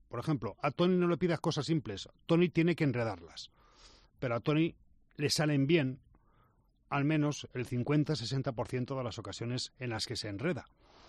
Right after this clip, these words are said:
El otro cuarenta queda como cagancho en las ventas, pero ese sesenta por ciento alguna vez te va a dar algo. Keko, de momento, nada en la primera jornada,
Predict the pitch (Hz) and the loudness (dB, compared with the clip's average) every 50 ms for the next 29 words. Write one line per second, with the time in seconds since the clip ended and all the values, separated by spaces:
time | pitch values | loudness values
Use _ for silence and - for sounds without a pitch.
0 | - - - _ - 110 110 117 - 117 - - 117 117 131 143 143 - 180 185 | -20 -20 -20 _ -8 -6 -6 -4 -4 -4 -4 -2 0 0 2 2 2 4 4 2
1 | 170 117 113 - 131 135 147 147 - 156 139 135 127 117 - 113 110 117 117 - | 2 0 -4 -6 -4 -2 -2 0 0 2 2 2 2 0 -2 -4 -6 -6 -6 -4
2 | 123 123 123 123 127 180 202 175 - - 82 - - _ _ _ - - 127 127 | -4 -4 -4 -2 0 0 0 0 -2 -4 -14 -16 -18 _ _ _ -6 -4 -2 -2
3 | 143 139 - 180 151 - 160 - 165 170 - 180 135 165 143 - 160 156 156 147 | 0 0 0 0 0 0 0 0 0 0 0 0 0 -2 -2 -2 0 0 0 0
4 | 165 151 147 143 135 131 139 131 - - 113 120 113 110 92 87 92 95 92 87 | 0 0 0 0 0 -2 -2 -4 -4 -4 -4 -2 -4 -4 -6 -8 -12 -12 -14 -14
5 | - - - - _ - - - - - _ _ - _ _ - - 180 170 - | -16 -20 -20 -20 _ -20 -20 -20 -20 -20 _ _ -20 _ _ 0 2 2 4 2
6 | - 110 90 - _ _ _ - 120 117 110 113 113 139 165 185 180 - 196 208 | 0 -6 -6 -8 _ _ _ -12 -8 -6 -6 -4 -2 0 2 2 2 2 4 2
7 | 214 180 151 - _ _ _ _ _ _ _ _ _ _ _ _ _ _ _ _ | 2 2 -2 -6 _ _ _ _ _ _ _ _ _ _ _ _ _ _ _ _
8 | _ _ _ _ _ _ _ _ _ - 139 151 156 185 190 175 127 117 98 87 | _ _ _ _ _ _ _ _ _ -6 -2 0 2 2 2 2 2 0 -4 -4
9 | - _ _ - 127 127 123 117 - 127 123 135 143 151 - - 127 113 120 143 | -8 _ _ -8 -6 -4 -4 -4 -4 -4 -4 -2 -2 -2 -4 -4 -4 -4 -2 0
10 | 156 165 196 202 180 165 | 0 2 0 0 -2 -4